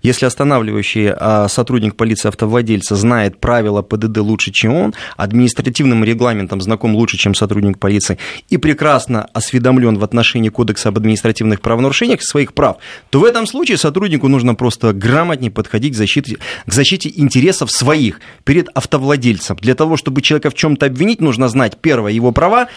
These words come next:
самое главное, что ты законно его в чем-то обвиняешь и уличаешь, и втором, и во-вторых, что ты, не допустив ошибки, никогда в эту ошибку сам в этот капкан не попадешь. Когда тебя автовладелец запишет на камеру, и потом всей стране это продемонстрирует. Сегодня люди, грамотность населения растет.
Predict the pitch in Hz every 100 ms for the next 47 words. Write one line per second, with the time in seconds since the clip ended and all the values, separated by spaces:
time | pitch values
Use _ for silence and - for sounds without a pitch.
0 | - - 175 170 151 165 143 123 139 135
1 | 147 151 139 127 127 - 135 127 110 127
2 | 147 127 101 156 147 - 247 233 - -
3 | - 160 202 180 120 - 165 175 - 170
4 | 107 - 131 151 147 139 139 139 147 143
5 | - 240 - 127 127 123 139 190 135 120
6 | 143 165 123 156 160 120 - 117 143 143
7 | 123 127 135 101 - - - - 135 147
8 | 143 139 147 131 143 220 156 117 139 131
9 | 123 117 131 220 202 127 113 120 170 131
10 | 151 123 139 165 202 117 113 123 139 139
11 | - 104 92 - - - - 156 151 160
12 | 143 131 123 143 135 127 135 120 123 127
13 | 120 113 - 85 -